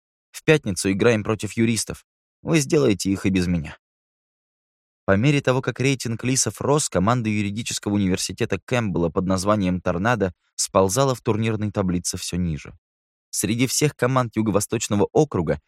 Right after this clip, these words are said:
юристы и раньше плелись в хвосте, а сейчас и вовсе перешли в незавидный ранг аутсайдеров.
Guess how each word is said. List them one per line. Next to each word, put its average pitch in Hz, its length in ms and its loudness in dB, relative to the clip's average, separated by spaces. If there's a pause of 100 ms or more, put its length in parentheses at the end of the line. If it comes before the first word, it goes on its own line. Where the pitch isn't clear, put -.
(160)
юристы 131 500 0
и - 20 0
раньше 143 320 0
плелись 92 340 2
в - 60 -8
хвосте, - 560 -2 (180)
а 98 80 -2
сейчас 95 380 0
и 104 40 2
вовсе 113 380 2
перешли 87 400 -2
в 87 60 2
незавидный 90 560 2
ранг 90 280 0
аутсайдеров. 78 760 -4